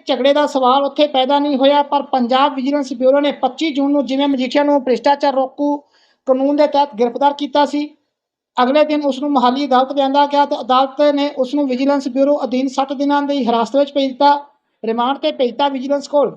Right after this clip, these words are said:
ਇਸ ਤੋਂ ਬਾਅਦ ਰਿਮਾਂਡ ਚਾਰ ਦਿਨ ਲਈ ਹੋਰ ਵਧਾ ਦਿੱਤਾ ਗਿਆ। ਬਾਰਾਂ ਦਿਨ ਲਗਭਗ ਵਿਜੀਲੈਂਸ ਦੇ ਕੋਲ ਰਹੇ। ਐਤਵਾਰ ਮੁਹਾਲੀ ਵਿੱਚ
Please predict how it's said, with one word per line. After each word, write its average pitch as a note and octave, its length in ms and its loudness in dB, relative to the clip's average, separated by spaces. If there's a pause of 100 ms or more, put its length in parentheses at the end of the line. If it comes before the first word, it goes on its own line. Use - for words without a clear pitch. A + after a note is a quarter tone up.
(240)
ਇਸ D4 120 -10
ਤੋਂ D4+ 160 -2
ਬਾਅਦ C#4+ 220 0
ਰਿਮਾਂਡ C4+ 320 -4
ਚਾਰ C4+ 320 0
ਦਿਨ C#4+ 220 -4
ਲਈ C#4+ 160 0
ਹੋਰ A#3 200 0
ਵਧਾ C#4+ 200 -2
ਦਿੱਤਾ C#4 260 0
ਗਿਆ। C#4+ 200 0
ਬਾਰਾਂ C4 360 2
ਦਿਨ D4+ 200 -6
ਲਗਭਗ C#4 420 -4
ਵਿਜੀਲੈਂਸ C#4 500 -6
ਦੇ C#4+ 220 2
ਕੋਲ C4+ 280 2
ਰਹੇ। C#4+ 240 -4 (540)
ਐਤਵਾਰ D4 500 0
ਮੁਹਾਲੀ C4 480 -2
ਵਿੱਚ C#4 280 0